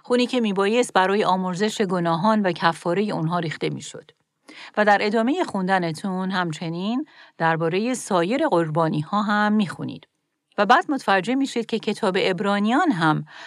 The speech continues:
درباره این موضوع، یعنی قربانی‌ها و خون صحبت می‌کنه و اون رو با خون مسیح مرتبط می‌کنه. خون مسیح که بر قربانگاه صلیب برای آمرزش گناهان ما ریخته شد. و می‌بینید که قربانی‌های مذکور در عهد عتیق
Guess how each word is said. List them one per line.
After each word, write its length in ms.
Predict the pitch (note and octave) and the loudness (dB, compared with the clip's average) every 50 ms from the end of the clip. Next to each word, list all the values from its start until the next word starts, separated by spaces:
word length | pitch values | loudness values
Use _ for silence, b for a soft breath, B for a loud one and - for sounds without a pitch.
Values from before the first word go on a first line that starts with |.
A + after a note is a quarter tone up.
| B - F#3+ | B 0 4
درباره 400 | G3 F#3+ F#3+ F3 F#3 F#3+ F#3 F3+ | 6 6 6 4 2 0 -2 -2
این 260 | F3+ F3 F3+ F3+ F3 | -2 -4 -6 -6 -6
موضوع، 400 | F3 E3 E3 D#3+ D3+ F3 E3 D#3 | -6 -6 -6 -6 -6 -6 -4 -4
یعنی 220 | D#3+ E3 E3 E3+ | -2 -2 -2 -2
قربانی‌ها 800 | E3 F#3+ F#3 F3 E3+ D#3 F3+ F3+ F3 E3+ E3 D#3+ D#3 - F3+ E3+ D#3+ | -2 0 0 0 0 0 -2 -2 -2 -2 -4 -4 -2 -2 0 0 0
و 80 | D#3+ | 0
خون 260 | D#3 - - F3 E3 | -2 -2 -4 -4 -4
صحبت 560 | D#3 D#3 - E3 D3+ D#3 - D#3 D#3 D3+ D3+ - | -4 -4 -4 -6 -6 -4 -2 -4 -4 -4 -6 -12
می‌کنه 420 | - D3+ - D#3+ D#3+ D#3 E3+ D#3 B B B B B B B - | -14 -12 -12 -12 -12 -12 -14 -16 B B B B B B B -2
و 40 | - | 0
اون 160 | F#3 G3 G3+ | 0 2 2
رو 100 | G#3+ A3 | 2 2
با 140 | G3 G3+ G3 | 2 2 -2
خون 280 | - - A#3 G#3+ G3 | -2 -2 -2 -2 0
مسیح 640 | F#3+ F#3 F#3 F#3 F#3+ - - - A3 A3 F#3+ E3+ D#3 D3+ | 0 2 0 0 0 -2 -4 -2 0 0 0 0 -2 -4
مرتبط 600 | D3 C#3 D3+ - D#3 D#3 D#3 C#3 D3 - - - | -4 -6 -6 -4 -6 -4 -4 -6 -10 -12 -14 -16
می‌کنه. 340 | D#3 D3+ - E3+ E3 - - B B B B B B B _ | -16 -16 -16 -16 -16 -16 -18 B B B B B B B _
خون 220 | - A#3+ A3+ G#3+ | -2 0 2 2
مسیح 380 | G3+ G3 F#3 G3+ - - A3+ G3+ | 2 2 2 2 2 0 -2 -2
که 140 | - G3+ F3 | 0 0 2
بر 160 | F3+ F3 E3+ | 4 4 4
قربانگاه 720 | E3+ F#3 F#3 F#3 F3+ F#3 F#3 F#3 F#3 F3+ G3 G3+ G3 G3+ | 4 2 0 0 0 0 0 0 0 0 0 0 0 -2
صلیب 560 | F#3+ - - F3 E3+ E3+ F3+ F#3 E3+ E3 D#3 | -2 0 0 0 0 0 0 -2 -2 -2 0
برای 320 | - F3 F3 F3 F#3 F#3+ F#3+ | 2 2 2 2 2 0 0
آمرزش 560 | C3 E3+ E3 - F3 E3 D#3 F#3 F#3 - - | 0 0 0 -2 -4 -4 -4 -6 -6 -6 -4
گناهان 520 | - D#3+ F3 E3+ E3 D#3+ D#3+ D#3 F#3 F3+ E3 | -4 -4 -4 -4 -4 -4 -4 -4 -4 -2 -2
ما 160 | D#3 D#3 D3+ | -2 -2 -2
ریخته 280 | D#3 D3 D3+ - D#3+ D3+ | -2 -4 -6 -6 -8 -8
شد. 300 | D3+ - - - - _ B B B B B B B - | -8 -8 -12 -14 -14 _ B B B B B B B -2
و 60 | G#3 | 0
می‌بینید 380 | A3 A3+ A3+ A3+ B3 D4 F4 E4+ | 2 2 2 2 2 2 0 0
که 120 | - F#4 F#4 | -2 -2 2
قربانی‌های 760 | - A#3 A3+ A3 F#3+ G#3+ G#3 G3+ G3+ G3 E3 F#3+ G3 F#3+ G3 F#3+ | 4 4 4 4 4 0 0 0 -2 -2 -2 -4 -4 -2 -2 -2
مذکور 560 | F#3+ F#3 F3+ F3+ E3+ - - - G3 F3+ F3+ | 0 0 0 0 -2 -4 -6 -6 -4 -4 -2
در 240 | E3 F#3+ F3+ F3 F3 | 0 0 0 2 2
عهد 280 | F3+ F3 F3+ F3+ E3+ | 0 -2 -2 -2 -2
عتیق 500 | F3+ E3 E3+ D3+ - A3+ A3+ A#3+ C4 E4+ | -2 -2 -2 -4 -4 -2 0 0 -2 -2